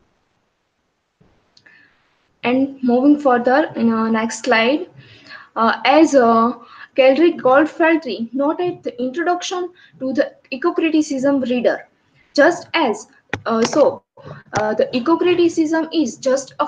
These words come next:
feminist criticism, examines, uh, language, literature from a gender consci-, conscious perspective. And Marxist criticism brings an awareness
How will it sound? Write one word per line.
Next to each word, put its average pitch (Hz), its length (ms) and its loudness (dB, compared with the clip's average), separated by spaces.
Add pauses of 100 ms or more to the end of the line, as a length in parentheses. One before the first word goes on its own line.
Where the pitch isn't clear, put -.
feminist 330 420 -2
criticism, 311 580 -4
examines, 294 640 0
uh, 240 300 2
language, 254 580 2
literature 277 480 -2
from 262 380 -4
a 233 80 0
gender 294 420 0
consci-, 269 360 -2 (400)
conscious 269 580 -4 (140)
perspective. 262 640 0 (360)
And 220 180 6
Marxist 277 500 4
criticism 311 560 0
brings 320 380 -2
an 285 100 -2 (100)
awareness 330 480 2